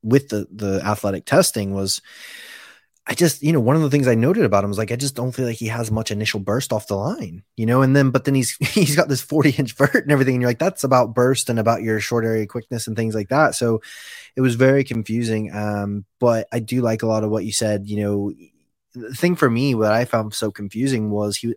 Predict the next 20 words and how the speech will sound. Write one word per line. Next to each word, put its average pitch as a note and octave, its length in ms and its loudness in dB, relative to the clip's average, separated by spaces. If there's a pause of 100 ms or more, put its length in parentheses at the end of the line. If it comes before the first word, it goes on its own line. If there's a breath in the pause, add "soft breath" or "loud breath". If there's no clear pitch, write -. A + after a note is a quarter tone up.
I A#2 60 -2
felt A#2 240 -2
like B2+ 120 -2
he B2 80 -8
was A2 120 -4
very A2 380 -2
hit A2+ 200 -6
or G#2+ 80 -2
miss A#2 280 -2
with G#2+ 100 -2
his G2 100 -6
contested G2 460 -10
catches. F#2+ 360 -8
I G2 60 -6
feel B2 200 -2
like A#2+ 260 0 (440 loud breath)
he - 120 -4
would B2 140 0
make D3 180 0
some C3+ 580 2